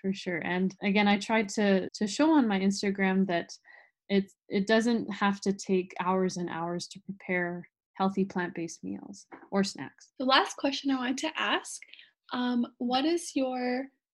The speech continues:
Speaker 2: number one tip for living an active and healthy lifestyle as a busy university student?
Speaker 1: Ooh, number one. Uh, I don't know if I have a number one. Can I say maybe a couple? <laughs>
Speaker 2: Yeah, for sure. Let's go top three.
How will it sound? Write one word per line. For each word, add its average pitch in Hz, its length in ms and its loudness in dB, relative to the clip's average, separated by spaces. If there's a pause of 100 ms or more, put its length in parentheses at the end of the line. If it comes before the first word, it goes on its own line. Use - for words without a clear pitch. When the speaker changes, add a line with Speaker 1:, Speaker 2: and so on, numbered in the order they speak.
(120)
Speaker 2:
number 294 420 6
one 294 240 4
tip - 280 -6 (280)
for 262 80 4
living 247 360 6
an 247 180 6
active 254 380 2
and 269 120 6
healthy 240 340 0
lifestyle 214 480 0
as 233 200 0
a 226 60 4
busy 226 320 4
university 220 640 0
student? - 460 -4 (640)
Speaker 1:
Ooh, 233 320 4
number 240 320 2
one. 196 440 2 (360)
Uh, 214 40 -2
I 226 340 4
don't 330 140 6
know 330 200 8
if 320 80 -4
I 262 80 6
have 254 300 6
a 220 40 2
number 220 520 2
one. 196 640 2 (360)
Can 226 120 0
I 220 60 2
say 226 260 -2
maybe 226 260 0
a 196 80 2
couple? 226 520 -4
<laughs> - 40 -12 (1300)
Speaker 2:
Yeah, 392 120 8 (120)
for 370 120 6
sure. 311 260 8
Let's 277 160 8
go 339 120 2
top 269 320 -2
three. 262 260 -12